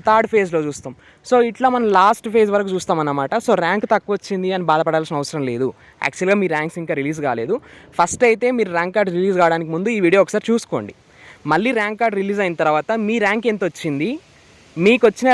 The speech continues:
ర్యాంక్కి ఈ లిస్ట్లో ఉన్న టూ థౌజండ్ ట్వంటీ త్రీలో వీళ్ళకి వచ్చిన ర్యాంక్స్కి సీట్ వచ్చిందా, వీళ్ళకి వచ్చింది అంటే మీ ర్యాంక్ కూడా అక్కడక్కడే ఉందనుకోండి, వీళ్ళకు టూ హండ్రెడ్లో వచ్చిన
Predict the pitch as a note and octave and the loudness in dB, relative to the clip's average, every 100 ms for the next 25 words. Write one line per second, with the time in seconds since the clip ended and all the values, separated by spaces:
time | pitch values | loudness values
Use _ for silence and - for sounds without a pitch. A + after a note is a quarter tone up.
0 | A3+ G3 F3+ F#3 B3 C#4 - _ _ - | 2 -2 -6 -10 -10 -10 -14 _ _ -6
1 | G3 A3+ G#3 - A#3+ A#3+ A3+ A3+ G#3+ E3+ | -2 0 -2 -4 0 4 4 4 2 0
2 | F#3+ G3+ G3+ G3+ G3 G3 A3 G#3+ G#3+ G3+ | 0 0 0 0 0 -2 -4 -4 -2 -2
3 | F3 G#3+ G#3+ G#3+ G3+ G3 E3 D#3 - - | 0 0 0 0 0 0 0 -2 -8 -10
4 | B3+ F#4+ - - - - A3 G3+ - E3+ | -10 -12 -18 -20 -20 -2 0 0 -2 -4
5 | C#3+ B2+ B2+ - - - - - - - | -2 -4 -4 -8 -8 -10 -10 -10 -10 -8
6 | - G#3 B3+ A#3+ A3+ - D4+ B3+ A3 G#3+ | 0 2 4 4 0 0 -4 0 -2 -2
7 | A#3+ A3 - - - F#3 A#3 G#3+ G#3+ A#3+ | -4 -4 -8 -16 -4 0 2 2 0 -2
8 | A3+ B3 A#3 B3 C#4 - - - _ _ | -6 -2 0 -2 -6 -14 -20 -20 _ _
9 | E3+ - A#3+ A3 A3+ A3 F#3 F#3 D#3+ D#3+ | -8 -2 -2 0 -2 -2 -2 -4 -4 -4
10 | D#3 F#3 G3 G3 F#3 G#3+ G#3 G#3+ G#3+ G#3 | -2 -2 0 0 0 2 2 0 0 -2
11 | F#3+ G3+ | -4 -4